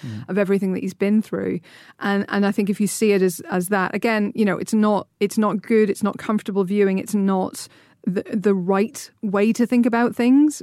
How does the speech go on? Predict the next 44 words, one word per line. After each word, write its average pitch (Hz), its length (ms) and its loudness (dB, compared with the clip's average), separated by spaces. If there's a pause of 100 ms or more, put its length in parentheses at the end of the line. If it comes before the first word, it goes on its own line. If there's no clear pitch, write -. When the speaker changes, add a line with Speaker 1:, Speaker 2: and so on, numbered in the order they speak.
(120)
Speaker 2:
but 208 160 -2
it 196 140 2
is 202 280 0 (280)
a 196 80 -4
symptom 214 440 -2
of 190 140 -4
a 196 80 -4 (200)
guy 190 260 -4
who 208 200 0
is 226 220 2
thinking 226 300 -2
about 214 200 -6
things 220 220 -4
the 208 80 -2
wrong 208 420 -2
way 196 300 -4
because 185 320 -10
of 180 60 -10
everything 180 280 -10
he's 196 120 -8
been 190 180 -8
through, 160 240 -10
I 151 60 -12
think. - 260 -14 (260)
Speaker 1:
Also, 185 280 2
the, 135 240 6
the 117 180 2
idea 120 300 2
that, 101 240 2
uh, 98 300 2
Richie 107 260 0
doesn't 95 440 -2
come 92 200 -4
out 87 480 -10
overtly 95 540 -2
Speaker 2:
Mm. 101 140 -12
Speaker 1:
at 98 120 -8
the 95 80 -2
end 90 100 -4
of 87 60 -8
the - 80 -8
film. 90 340 -6
Certainly 131 260 -2
not, 98 320 0